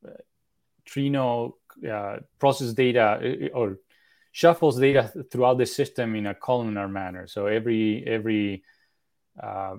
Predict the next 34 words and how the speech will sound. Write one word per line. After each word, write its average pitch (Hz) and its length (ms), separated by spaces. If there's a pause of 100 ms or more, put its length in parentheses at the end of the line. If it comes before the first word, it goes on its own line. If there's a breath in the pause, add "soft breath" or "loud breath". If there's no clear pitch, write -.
let's 110 160
say 98 240
a - 80
thousand 117 340
rows 113 320
are 107 80
organized 110 680
as, 98 280
as 98 160
a - 40
set 117 180
of 101 160
columns. 107 600
All 117 140
the 110 120
values 110 320
for 104 160
each 110 180
of 104 80
the 98 60
columns 110 320
are 101 100
packed - 300
together. 104 520 (540 soft breath)
And, 104 380
and 117 120
that 127 300
allows 127 460
us 131 100
to - 140
do 120 80
certain 135 320
kinds 127 240
of, 117 180